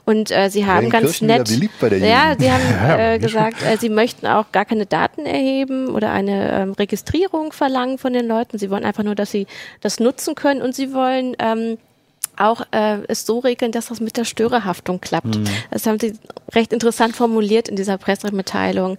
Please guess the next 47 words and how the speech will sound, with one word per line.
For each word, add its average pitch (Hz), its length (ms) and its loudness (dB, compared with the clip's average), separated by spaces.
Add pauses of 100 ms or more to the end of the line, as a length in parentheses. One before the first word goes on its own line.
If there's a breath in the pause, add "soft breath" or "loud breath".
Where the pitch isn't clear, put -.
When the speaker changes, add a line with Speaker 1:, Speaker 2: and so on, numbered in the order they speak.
Speaker 2:
Oh 131 40 -2
ja, 151 100 0
das 170 160 -2
möchte 202 140 2
Speaker 1:
Wie - 60 4
Speaker 2:
ich - 20 -
Speaker 1:
ist 254 40 0
Speaker 2:
gerne 147 160 2
Speaker 1:
denn 117 80 0
Speaker 2:
sehen, 127 260 0
wie 113 60 0
die 110 100 0
Musikindustrie 156 760 -2
die 139 80 -2
katholische 135 440 -2
Kirche 135 360 -2
abmahnt 85 500 0
Speaker 1:
Das 208 80 4
Speaker 2:
oder 285 80 2
Speaker 1:
nicht 320 160 2
die - 60 6
Speaker 2:
evangel-, - 220 2
Speaker 1:
katholische, 233 280 2
die 208 80 0
evangelische 262 640 2
Speaker 2:
Kirche. 170 360 -2
Speaker 1:
Kirche. - 80 -2
Also 220 180 2
die 254 260 -2
werden 262 200 2
das 262 120 0
jetzt 262 200 -4
bei 247 120 4
zweihundertzwanzig 240 680 0
Kirchen 240 380 0
schon 226 120 0
mal 214 120 0
einführen 277 580 0
und 226 160 -4
dann 233 320 0
sollen 233 340 -2
bis - 220 -2
zu 247 100 0
dreitausend 208 680 -2
Einrichtungen 196 640 -4
am 185 160 -4
Ende 185 460 -4